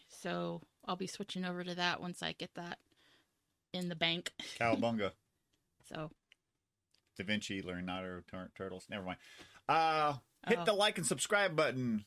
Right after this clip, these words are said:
Speaker 2: Don't forget the, the notification bell 'cause you don't wanna miss out on any new videos or Stuffy's hot takes.
Speaker 1: Ding.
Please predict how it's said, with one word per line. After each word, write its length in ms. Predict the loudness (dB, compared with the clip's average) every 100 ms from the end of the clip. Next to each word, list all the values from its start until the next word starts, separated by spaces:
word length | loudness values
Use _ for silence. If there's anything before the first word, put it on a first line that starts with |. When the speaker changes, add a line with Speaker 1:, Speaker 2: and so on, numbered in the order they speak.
| _
Speaker 2:
Don't 220 | 0 0
forget 320 | 0 0 0 2
the, 320 | 4 4 2
the 80 | 0
notification 680 | 0 0 0 0 2 0 2
bell 240 | 2 2
'cause 160 | -2 -4
you 40 |
don't 120 | -2
wanna 140 | -2 -2
miss 180 | -4
out 180 | -4 -4
on 140 | -4 -4
any 160 | -2
new 180 | -2 -4 -10 -4
videos 380 | 0 2 0 -2
or 420 | 0 2 2 0 -6 -18
Stuffy's 720 | -8 -4 -4 -6 -8 -10 -14 -6 -4
hot 200 | -4 -2
takes. 380 | -4 -4 -8 -4
Speaker 1:
Ding. 220 | -2 -2